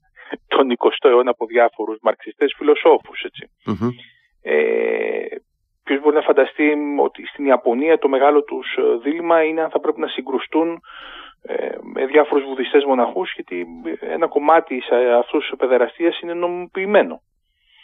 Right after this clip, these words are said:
Speaker 1: Ε, βέβαια μιλάμε για άλλες εποχές, έτσι, το λέω,
Speaker 2: Μμμ.
Speaker 1: για, για άλλες συνθήκες.
Speaker 2: Μμμ, μμμ.
Speaker 1: Ε, αυτοί οι άνθρωποι ταξιδεύουν παντού, συνήθως με χρηματοδοτήσεις διαφόρων αυτοκρατοριών, δηλαδή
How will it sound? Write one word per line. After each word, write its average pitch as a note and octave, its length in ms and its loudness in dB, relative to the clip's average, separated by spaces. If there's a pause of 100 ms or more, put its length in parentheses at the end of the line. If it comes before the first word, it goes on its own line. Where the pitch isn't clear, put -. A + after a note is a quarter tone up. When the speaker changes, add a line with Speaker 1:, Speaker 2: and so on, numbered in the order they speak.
(520)
Speaker 1:
Ε, C3+ 420 -2 (160)
βέβαια D#3+ 160 2
μιλάμε C#3 260 4
για C3 120 6
άλλες A#2+ 180 2
εποχές, - 400 -6
έτσι, B2 300 -6
το - 140 -4
λέω, G#2 240 0
Speaker 2:
Μμμ. A2 80 -14
Speaker 1:
για, A2 240 2
για A#2 160 2
άλλες A#2+ 180 2
συνθήκες. - 680 -12
Speaker 2:
Μμμ, G#2+ 180 2 (200)
μμμ. G#2+ 180 -2 (340)
Speaker 1:
Ε, - 200 -4 (1000)
αυτοί - 220 -2
οι G3 40 8
άνθρωποι F#3+ 340 2
ταξιδεύουν D3+ 480 2
παντού, A#2+ 360 0
συνήθως F#3 420 -2
με - 80 0
χρηματοδοτήσεις C#3 880 0 (300)
διαφόρων C#3+ 500 2
αυτοκρατοριών, A#2 640 2
δηλαδή B2 360 0